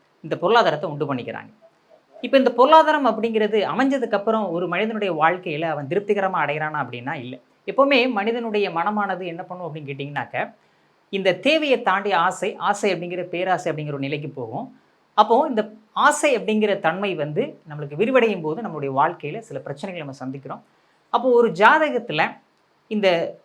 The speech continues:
தொழில் அல்லது வேலை அப்படின்றது வந்து பாத்தீங்கன்னா, இந்த பத்தாம் பாவம் அப்படின்னு சொல்லக்கூடிய அதன் மூலமாக தான் ஒரு ஜாதகருக்கு இந்த வேலையோ தொழிலோ அமையுங்க. அடுத்து இந்த வேலை தொழில் அமைஞ்சதுக்கு அப்புறமா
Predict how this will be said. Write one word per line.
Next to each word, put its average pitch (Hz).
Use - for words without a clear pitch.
தொழில் 302
அல்லது 196
வேலை 262
அப்படின்றது 190
வந்து 180
பாத்தீங்கன்னா, 151
இந்த 151
பத்தாம் 247
பாவம் 208
அப்படின்னு 170
சொல்லக்கூடிய 160
அதன் 175
மூலமாக 196
தான் 226
ஒரு 151
ஜாதகருக்கு 170
இந்த 220
வேலையோ 180
தொழிலோ 180
அமையுங்க. 123
அடுத்து 262
இந்த 226
வேலை 247
தொழில் 220
அமைஞ்சதுக்கு 180
அப்புறமா 156